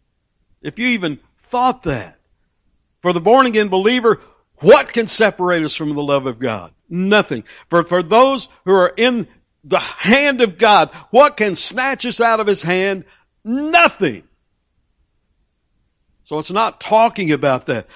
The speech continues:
What, what, what's it talking about? Being disqualified.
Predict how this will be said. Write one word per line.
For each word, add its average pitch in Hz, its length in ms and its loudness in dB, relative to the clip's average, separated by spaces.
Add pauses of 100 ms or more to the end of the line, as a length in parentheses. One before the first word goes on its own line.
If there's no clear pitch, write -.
(100)
What, 156 180 -2
what, 160 180 -2
what's 165 300 -4
it - 160 -8 (220)
talking 156 480 -6
about? 101 340 -12 (2750)
Being 131 260 -4
disqualified. 107 920 -12